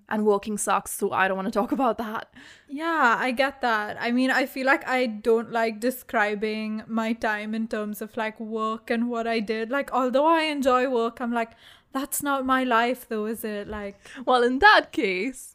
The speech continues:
Speaker 1: what have you been doing for the past four weeks?
Speaker 2: <laughs> Honestly, that was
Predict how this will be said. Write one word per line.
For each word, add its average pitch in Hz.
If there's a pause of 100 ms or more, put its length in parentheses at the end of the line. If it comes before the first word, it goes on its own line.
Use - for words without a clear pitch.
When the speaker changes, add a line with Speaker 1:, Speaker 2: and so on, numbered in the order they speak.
(140)
Speaker 1:
what 440
have 440
you 381
been 214
doing 208
for 208
the - (120)
past 294
four 294
weeks? 247
Speaker 2:
<laughs> -
Honestly, 330
that 294
was 480